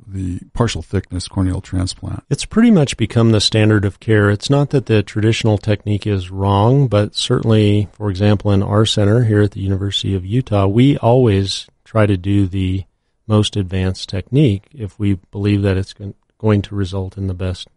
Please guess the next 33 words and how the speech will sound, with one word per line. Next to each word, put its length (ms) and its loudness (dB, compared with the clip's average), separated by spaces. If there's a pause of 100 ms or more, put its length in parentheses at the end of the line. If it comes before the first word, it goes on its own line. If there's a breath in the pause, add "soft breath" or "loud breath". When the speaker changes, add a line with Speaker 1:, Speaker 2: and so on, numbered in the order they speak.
(320)
Speaker 2:
uh, 320 -10
best 320 -2
outcome 380 -2
for 140 -14
the 80 -14
patient. 500 -4 (800)
Not 300 4
all 240 2
surgeons 500 2
are 120 4
necessarily 680 -2
trained 600 2
in 120 4
the 80 4
most 320 2
advanced 460 -2
techniques, 540 -4
but, 340 -2 (680)
um, 320 0
certainly, 760 2 (220)
uh, 200 -2
these 320 -4
things 300 2
are 260 0 (320)
literally 540 0
becoming 580 0
the 120 -8
standard 420 -4
of 220 -14
care 400 -6 (100)
for 160 -6
most 320 -2
patients. 540 -14